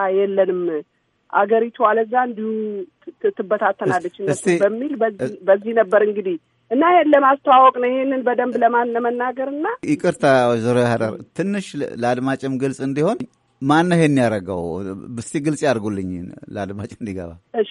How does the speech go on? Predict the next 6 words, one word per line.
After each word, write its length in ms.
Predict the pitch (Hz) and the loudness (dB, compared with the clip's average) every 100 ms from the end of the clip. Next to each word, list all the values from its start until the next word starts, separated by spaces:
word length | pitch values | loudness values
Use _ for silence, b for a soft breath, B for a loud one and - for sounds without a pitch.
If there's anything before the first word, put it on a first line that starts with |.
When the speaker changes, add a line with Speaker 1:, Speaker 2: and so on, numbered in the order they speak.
| 233 | -4
Speaker 1:
በጣም 300 | 202 214 220 220 | -2 2 2 0
ጥሩ 160 | 214 196 | -2 -2
ነው። 160 | 196 165 - 185 160 | 0 -4 -8 -20 -2
በሰሜን 720 | 185 196 180 - 254 254 311 370 - | 4 4 4 -2 -4 -2 -2 -4 -4
አማራው 420 | 202 196 190 170 160 _ - 180 | -2 2 2 0 -4 _ -18 -2
በጠመንጃ 680 | 170 165 160 - 190 196 | 2 2 0 -4 -2 0